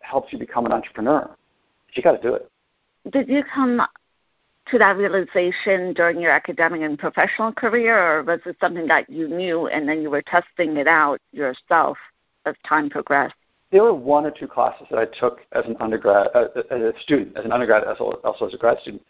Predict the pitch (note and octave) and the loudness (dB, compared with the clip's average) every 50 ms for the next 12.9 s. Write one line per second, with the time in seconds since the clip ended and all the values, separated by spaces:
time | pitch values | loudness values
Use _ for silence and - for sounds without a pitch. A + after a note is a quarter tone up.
0 | _ _ _ _ _ _ - C#3+ C#3+ C#3+ C3+ C#3 C#3 B2 - - B2 B2+ C3 B2+ | _ _ _ _ _ _ 0 2 4 4 4 2 0 -2 -6 -8 -6 -4 -4 -4
1 | B2 A#2 G2+ A2+ A2 A2 G#2+ G#2+ - - - G#2+ G#2 G#2 A2 G#2+ G#2+ G#2 G#2 G#2 | -6 -2 0 2 2 2 2 -2 -6 -6 -4 -4 -4 -4 -4 -6 -6 -6 -6 -10
2 | G2+ - _ _ _ _ _ _ _ _ _ _ - A#2+ A2+ G#2+ - - _ _ | -14 -20 _ _ _ _ _ _ _ _ _ _ -4 -2 -2 -4 -6 -8 _ _
3 | _ - - - - - B2+ A#2 - - A#2 A2+ A2 A2 A2+ A#2 B2 C3 C#3 C#3 | _ -6 -4 0 4 4 4 4 2 -2 -8 -8 -8 -8 -8 -10 -6 -4 -2 0
4 | C3+ C3+ C3+ B2+ B2 B2+ B2+ - _ _ _ _ _ _ _ - B2 B2 C3 D3+ | 0 0 0 -2 -2 -4 -8 -12 _ _ _ _ _ _ _ -4 -2 0 4 4
5 | F3 F3 E3 C3 A2+ A2+ A2 A2+ A2 A2 - - A#2 - B2 - A#2+ A#2 A#2 A#2 | 4 4 2 -2 -2 -2 -4 -4 -6 -8 -8 -8 -8 -6 -4 0 2 2 2 0
6 | - - - C#3 B2 A2 - - - A#2+ G#2 G#2+ A2+ - - - G#2+ G#2+ A2+ A2 | -2 -2 2 2 2 2 2 -2 -6 -2 -2 -2 -2 -4 -2 2 2 2 2 0
7 | A#2 A2+ G#2 - - A2+ - - - A2 G#2 - - _ _ _ _ _ _ _ | -6 -8 -8 -10 -16 -18 -12 -8 -6 -6 -6 -6 -8 _ _ _ _ _ _ _
8 | _ _ _ _ _ - - - D3 C#3+ D#3+ F#3+ G3+ G3 D#3+ D3+ C3+ B2 - - | _ _ _ _ _ -2 0 2 2 4 2 2 0 2 2 0 0 0 0 0
9 | A#2+ - - - C#3 B2 - C3 - - D3 E3 F3+ - - C3 B2 C3+ C3 A2 | -2 0 0 -2 -2 -2 -2 -6 -4 -2 -2 -2 0 0 0 0 0 0 -2 0
10 | G2+ G2 G2+ G2 - - - - - A#2 C3+ - - C#3+ C3 B2+ A#2 - - - | -2 0 0 0 -2 -2 -4 -4 -4 -2 -2 0 0 2 2 2 2 0 -2 -6
11 | - - - - F#2+ G#2+ - - F2+ G2+ G#2 G2+ - _ - A2+ G2+ - A2 A2+ | -8 -10 -8 -8 -6 -6 -6 -6 -4 -4 -4 -4 -6 _ -10 -8 -6 -4 -4 -4
12 | A#2 A2 A2 - - - - - - C3 A#2 - - G#3+ - - - - | -2 -2 -2 -2 -2 -4 -2 0 2 0 0 0 -2 -6 -6 -8 -10 -12